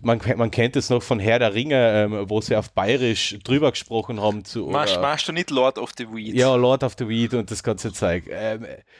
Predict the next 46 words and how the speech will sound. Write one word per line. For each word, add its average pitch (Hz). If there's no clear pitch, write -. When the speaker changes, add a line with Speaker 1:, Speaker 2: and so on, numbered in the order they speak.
Speaker 1:
sowas 135
ist -
nicht 110
mehr 95
möglich. 107
Sowas 113
geht 127
nicht 196
mehr, 196
weil 151
es -
urheberrechtlich 127
geschütztes -
Material 135
ist. -
Das -
Video 131
zum 92
Speaker 2:
Ja. 78
Speaker 1:
Beispiel, 87
wo 101
sie 92
einen 87
Ton 90
drüber 120
legst, -
geht 107
nicht. 80
Ähm, 104
wird 127
uns 143
theoretisch 107
auch 76
treffen, 175
äh, 78
theoretisch, 87
unter 85
Anführungszeichen, 107
wenn 104
wir 131
jetzt 123
da 120
in 107
unsere, 110
ähm, 98
Intros 120